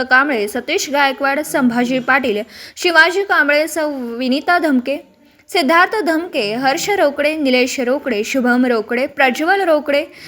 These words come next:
निधीश रोकडे, वेदांत गायकवाड, सिद्धार्थ टकले, ध्रुवा वरुडे, अंकुश पाटील, सोमनाथ सूर्यवंशी, अभिजित कांबळे, अमित लोंढे, आयुष पाटील, निरंजन चव्हाण, रु-, सोहेल होनवाड हजर होते.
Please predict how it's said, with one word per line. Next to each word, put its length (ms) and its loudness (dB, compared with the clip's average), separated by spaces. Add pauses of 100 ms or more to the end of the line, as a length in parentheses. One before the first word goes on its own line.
(140)
निधीश 500 0
रोकडे, 500 0
वेदांत 420 0
गायकवाड, 520 0
सिद्धार्थ 640 -2 (180)
टकले, 420 -4 (420)
ध्रुवा 340 6
वरुडे, 480 -2
अंकुश 540 -4
पाटील, 480 -2
सोमनाथ 520 -2
सूर्यवंशी, 560 0
अभिजित 420 0 (120)
कांबळे, 380 2 (360)
अमित 420 2
लोंढे, 400 0
आयुष 480 -2
पाटील, 420 -2
निरंजन 560 0
चव्हाण, 460 -2
रु-, 380 -6 (840)
सोहेल 440 2
होनवाड 540 0
हजर 340 -2
होते. 340 -10